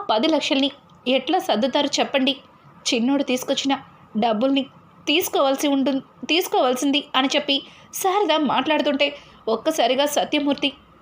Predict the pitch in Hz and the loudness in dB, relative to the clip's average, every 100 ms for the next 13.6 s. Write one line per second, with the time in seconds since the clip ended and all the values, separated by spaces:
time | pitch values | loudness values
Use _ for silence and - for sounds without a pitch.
0 | - - - - 240 254 294 247 247 269 | -20 -20 -20 -4 0 0 0 0 0 -2
1 | 277 - - - _ _ - - - _ | -4 -14 -20 -20 _ _ -20 -20 -20 _
2 | - - 254 240 262 285 - - - - | -10 -2 2 2 2 0 -4 -20 -20 -16
3 | - 339 392 392 294 277 294 311 262 262 | -2 -2 2 2 2 2 0 2 0 0
4 | 302 294 - - - - - - - - | -2 -2 -4 -16 -20 -20 -20 -20 -20 -20
5 | - - - - 277 240 226 247 294 311 | -20 -20 -20 -2 0 2 0 0 0 0
6 | 403 - - - - - - - - - | -2 -12 -20 -20 -20 -20 -20 -20 -20 -20
7 | - - - - - 240 285 294 359 - | -20 -20 -20 -20 -8 -2 -2 -2 -6 -2
8 | 330 285 277 285 - - - - - - | -4 0 0 0 -4 -20 -20 -20 -20 -20
9 | - - - - - - - - - - | -20 -20 -20 -20 -20 -20 -20 -18 -18 -18
10 | - - - - - - 254 269 294 339 | -20 -20 -20 -20 -20 -2 0 0 2 0
11 | 403 - - - - 453 494 247 214 330 | 0 -10 -20 -20 -2 0 2 2 2 0
12 | 359 302 277 - 247 294 - 294 269 294 | 2 2 0 0 -2 -2 0 2 2 0
13 | - 277 294 320 311 | 0 -2 0 0 0